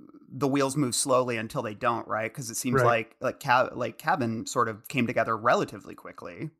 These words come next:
Speaker 1: it seems as if, you
Speaker 2: Well,
Speaker 1: know.
Speaker 2: yeah, Once M Night. So what, I think what it took is someone like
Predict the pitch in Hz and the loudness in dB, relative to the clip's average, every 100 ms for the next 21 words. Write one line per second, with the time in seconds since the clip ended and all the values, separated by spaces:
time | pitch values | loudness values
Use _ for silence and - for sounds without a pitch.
0 | _ - - - - - - 50 - 185 | _ -4 -4 -4 -10 -14 -16 -4 2 6
1 | 165 160 196 165 170 175 180 170 175 165 | 6 6 6 8 6 6 6 6 4 2
2 | - - 165 156 165 160 170 151 156 147 | 0 4 6 6 6 6 4 6 6 4
3 | 139 - - 156 147 139 131 120 | 2 2 2 2 4 4 2 0